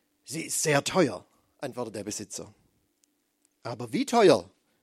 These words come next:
lautet unsere Frage. "Nun, sie kostet schon einen Batzen." "Glauben Sie, ich könnte sie erwerben?" "Selbstverständlich, jeder kann sie kaufen." "Aber haben Sie nicht gesagt, sie sei sehr teuer?"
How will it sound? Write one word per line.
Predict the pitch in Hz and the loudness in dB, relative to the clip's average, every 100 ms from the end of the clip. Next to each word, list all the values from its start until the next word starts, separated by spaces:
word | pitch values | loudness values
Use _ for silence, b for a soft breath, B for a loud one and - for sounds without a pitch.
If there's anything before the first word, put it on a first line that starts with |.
| _ - | _ -2
lautet | 127 131 123 | 0 0 -2
unsere | 120 110 | -4 -6
Frage. | 104 104 98 92 90 _ _ _ _ _ _ _ | -10 -10 -12 -12 -16 _ _ _ _ _ _ _
"Nun, | 135 180 | -4 -2
sie | 226 | 0
kostet | 247 285 330 - | 0 2 0 4
schon | 240 | 6
einen | 156 127 113 | 6 2 2
Batzen." | 107 107 - 90 - _ _ _ _ _ _ _ _ _ _ _ _ _ | 0 -2 -6 -12 -20 _ _ _ _ _ _ _ _ _ _ _ _ _
"Glauben | - 87 104 135 | -14 -10 -6 -4
Sie, | 139 143 | 0 -2
ich | 117 | -2
könnte | - 123 | -6 -6
sie | 135 123 | -4 -4
erwerben?" | 95 101 127 185 277 _ _ _ _ _ _ _ _ _ _ _ | -6 -4 -4 -4 -6 _ _ _ _ _ _ _ _ _ _ _
"Selbstverständlich, | - 110 - 120 - 143 196 127 | -10 -8 -8 -10 -4 -4 -4 -6
jeder | 127 202 269 | 0 2 2
kann | 165 143 | -2 -4
sie | 127 | -6
kaufen." | 120 110 107 104 98 _ _ _ _ _ _ _ _ _ _ _ _ _ - | -4 -6 -6 -14 -20 _ _ _ _ _ _ _ _ _ _ _ _ _ -6
"Aber | - | -2
haben | 120 147 | 0 0
Sie | 135 | 0
nicht | 156 - | -2 0
gesagt, | 208 147 131 | 2 4 4
sie | 143 | 2
sei | 131 139 | -2 -2
sehr | 131 127 | -2 -6
teuer?" | - 165 190 269 | -4 -4 -4 -6